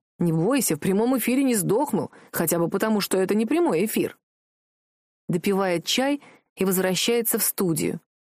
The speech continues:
А что Сашке остаётся? Только идти за ним. Артиста он включает, едва попав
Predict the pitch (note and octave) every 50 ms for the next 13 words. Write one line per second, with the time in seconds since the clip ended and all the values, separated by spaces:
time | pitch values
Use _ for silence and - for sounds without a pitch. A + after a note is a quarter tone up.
0 | _ _ _ _ _ _ - - A#3+ A#3 - - D#4+ C#4 - A3+ G3 - - -
1 | E3+ D#3+ - - F3 E3+ D#3+ D3 C#3+ - - - - _ _ _ _ _ _ _
2 | _ _ - C4 D4 D4 - D#4+ D#4+ - - - C#4+ C#4 C4+ D4+ D4 C#4 A3+ A3+
3 | A#3 A#3+ A#3+ - _ _ _ _ _ _ _ _ _ _ _ _ _ _ _ _
4 | _ _ _ - G3 A#3+ A3+ - F#4 F#4 - - E4 D#4+ D#4 B3+ - C4+ C#4 A#3+
5 | - - D4+ D4+ D4 C#4+ - - A3+ F#3+ A3+ C4 - B3 G#3+ G3 - B3 B3+ A3
6 | -